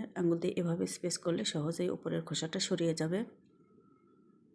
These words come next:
আর ভিতর থেকে জাম্বুরার সেই মেইন দানাদার অংশটি আমরা বের করে নেব। আর জাম্বুরা সাধারণত দুইটি কালারের হয়ে থাকে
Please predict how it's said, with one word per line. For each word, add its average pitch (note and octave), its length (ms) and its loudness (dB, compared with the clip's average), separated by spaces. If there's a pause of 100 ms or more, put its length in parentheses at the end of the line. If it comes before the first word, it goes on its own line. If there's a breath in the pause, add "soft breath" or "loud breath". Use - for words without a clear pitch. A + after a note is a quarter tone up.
(2250 loud breath)
আর D3+ 160 2
ভিতর E3 240 0
থেকে F3+ 420 -2 (1040 soft breath)
জাম্বুরার D#3 440 4 (580 soft breath)
সেই E3+ 220 -2
মেইন E3 320 4 (420)
দানাদার D#3 400 0
অংশটি D#3+ 400 -2
আমরা D#3 200 -2
বের F3+ 220 -2
করে C#3 200 -8
নেব। C3 280 -4 (2500 loud breath)
আর D#3 280 -2
জাম্বুরা F#3+ 340 4
সাধারণত F#3+ 460 4
দুইটি F3+ 300 2
কালারের E3 380 2
হয়ে D#3+ 120 0
থাকে D#3+ 420 -2